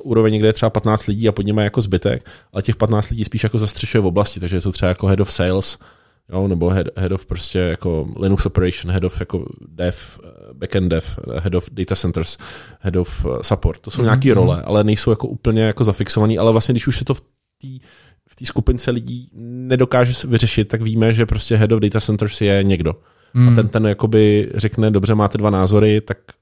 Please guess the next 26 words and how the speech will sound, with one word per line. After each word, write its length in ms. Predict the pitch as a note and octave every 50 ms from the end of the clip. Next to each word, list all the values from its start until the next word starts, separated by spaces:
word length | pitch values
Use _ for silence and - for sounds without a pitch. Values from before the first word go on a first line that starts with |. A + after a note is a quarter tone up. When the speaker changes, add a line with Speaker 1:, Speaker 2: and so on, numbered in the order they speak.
| _ _ _ _ _ _ _ _
Speaker 1:
zkusme 320 | - - - - - A2
spíš 160 | G2 - - -
tenhle," 280 | - F#2+ F#2+ F#2+ G2
protože 460 | - F#2+ F2+ - G2 F#2+ G2 F2 F2 - -
jako 200 | - - - - _ - - _ _ -
Speaker 2:
Jo, 160 | B2 A#2+ A#2
musí 160 | A#2+ B2+ A#2 A#2+
Speaker 1:
oba 40 | B2
Speaker 2:
tam 80 | C3+ C#3+
Speaker 1:
dva 60 | C#3+ C#3
Speaker 2:
být 80 | C3+
někdo, 200 | C#3 C3+ C3 C#3
kdo 100 | C3 C3
to, 140 | B2+ D3 C#3+
kdo 80 | C3+ C3+
to 40 | G2+
Speaker 1:
Tak, 100 | C#3+ C#3
Speaker 2:
rozsekne, 360 | C3+ - - C3+ - C#3 C#3
Speaker 1:
tak, 60 | C#3
tak, 40 | C3
Speaker 2:
není 140 | B2 C3 C3
Speaker 1:
tak, 20 |
Speaker 2:
tam 100 | C#3 C3
Speaker 1:
tak. 40 | B2+
Speaker 2:
žádná 180 | B2+ B2 B2+ C3
demokracie, 560 | B2 B2 B2 A#2 - B2 A#2+ - - B2+